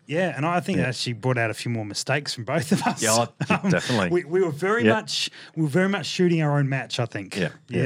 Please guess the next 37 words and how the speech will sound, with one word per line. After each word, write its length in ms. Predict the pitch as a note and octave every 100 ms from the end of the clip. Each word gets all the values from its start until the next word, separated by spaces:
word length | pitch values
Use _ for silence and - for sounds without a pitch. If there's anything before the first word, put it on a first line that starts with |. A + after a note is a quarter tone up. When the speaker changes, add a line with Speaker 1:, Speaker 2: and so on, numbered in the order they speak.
| C3
Speaker 2:
that's 220 | C3+ A#2
it. 160 | E2 -
Speaker 1:
it 120 | C3
was 180 | A#2 G#2
good. 300 | F#2+ C3 A#2
So. 160 | - C3
Speaker 2:
I 80 | A2+
didn't 140 | G#2
care 240 | G2+ F#2+
what 140 | F2 E2
Ash 220 | F2 -
and 260 | E2 D#2+ D2+
Luke 240 | F#2 F2 - -
do. 260 | E2+ E2+ G2+ G2 G2+
<laughs> 180 | - G3
Speaker 1:
Or 200 | - A2+ D3 B2+
Plushy. 460 | B2+ D#3+ - A#2+
Speaker 2:
Or 160 | D#3 G#2
Plushy, 440 | D#2+ G2+ G2 G#2+
Speaker 1:
Yeah, 280 | G#2+ G2+ G#2+
Speaker 2:
yeah. 60 | G2 F2 -
Speaker 1:
those 200 | F#2+ - -
Speaker 2:
Yeah. 40 |
Speaker 1:
boys 200 | C3+ G#2
smashed 440 | - G#2 D#3 -
it. 120 | B2+ -
But, 140 | G#2 F#2 - - - -
um, 480 | A#2+ A#2 A2 G#2+ - _ - -
yeah, 260 | D#3 D#3 A#2+
anyway, 340 | F3+ B2+ D3+
that 140 | E3
was, 180 | D#3 C#3+
uh, 120 | D#3
that 120 | D#3 F3
was 140 | D#3
it. 160 | F3 D3
So, 280 | - E3+